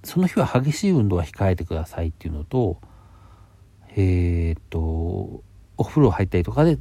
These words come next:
あの、その接種した部分を強くこするとかはやめてくださいっていうふうに言われて、まあ、それ以外は、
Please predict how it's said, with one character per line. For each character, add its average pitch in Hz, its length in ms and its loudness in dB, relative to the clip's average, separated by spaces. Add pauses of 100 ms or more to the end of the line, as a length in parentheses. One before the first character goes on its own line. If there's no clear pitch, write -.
あ - 100 -4
の、 110 140 0
そ - 160 -4
の 104 140 2
接 135 160 2
種 - 140 -6
し - 60 -10
た 110 80 0
部 110 80 -2
分 135 100 -4
を 156 60 -2
強 160 320 2
く - 120 -8
こ - 180 -10
す 156 120 -6
る 165 120 0
と 156 80 -6
か 190 120 0
は 165 100 4
や 92 120 2
め 90 120 0
て 87 100 -4
く 92 100 -6
だ 90 120 -2
さ 90 120 -6
い 87 60 0
っ 85 40 0
て - 200 -14
い 87 100 -6
う - 20 -12
ふ - 100 -12
う - 20 -8
に 85 80 -4
言 80 80 -4
わ 78 120 -4
れ 80 80 -4
て、 - 120 -10 (2250)
ま 185 100 4
あ、 - 20 4
そ - 140 0
れ 208 100 4
以 214 40 2
外 135 140 6
は、 76 160 0